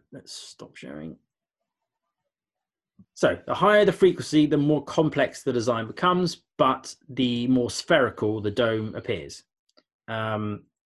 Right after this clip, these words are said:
which is mildly academically interesting, perhaps, but, um, there's more. There's, there's more. Domes are amazing. Just bear, just bear with me. So,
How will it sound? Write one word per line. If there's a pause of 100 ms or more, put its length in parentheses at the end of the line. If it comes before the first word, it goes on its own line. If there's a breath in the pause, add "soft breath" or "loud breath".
(840)
which
is (400)
mildly
academically
interesting, (140)
perhaps,
but, (120)
um,
there's
more.
There's,
there's
more. (2000)
Domes
are
amazing. (220)
Just
bear,
just
bear
with
me. (1200)
So,